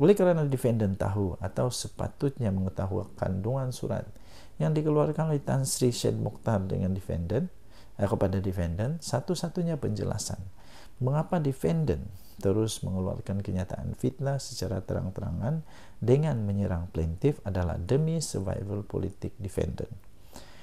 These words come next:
Ini penting bagi defendant kerana defendant ketika itu berhadapan kemungkinan akan didakwa di mahkamah.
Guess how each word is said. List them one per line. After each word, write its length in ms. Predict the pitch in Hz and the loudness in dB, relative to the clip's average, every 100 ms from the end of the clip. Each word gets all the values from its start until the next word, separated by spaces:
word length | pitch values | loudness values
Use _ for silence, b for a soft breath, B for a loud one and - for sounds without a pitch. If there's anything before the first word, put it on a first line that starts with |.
| B 135 | B 6
Ini 180 | 165 190 | 8 8
penting 460 | 117 117 147 135 | 4 2 2 4
bagi 160 | 107 107 | 4 4
defendant 500 | 98 95 101 110 85 - - - - | 2 0 2 0 -2 -8 -14 -14 -4
kerana 400 | 110 123 160 165 | 0 2 2 2
defendant 560 | 123 - 95 95 139 - | 0 2 2 4 2 0
ketika 320 | - 101 92 | -2 0 0
itu 400 | 87 131 156 156 | 0 0 0 0
berhadapan 720 | 127 - 107 95 - 123 135 | -2 0 0 -2 -2 0 0
kemungkinan 720 | - 101 101 101 160 117 107 | 2 2 2 2 0 2 0
akan 260 | - 113 120 | -2 -4 -2
didakwa 380 | 113 107 - 135 | 0 2 0 2
di 100 | 127 139 | 0 0
mahkamah. 460 | 151 175 151 - | 0 -2 -2 -4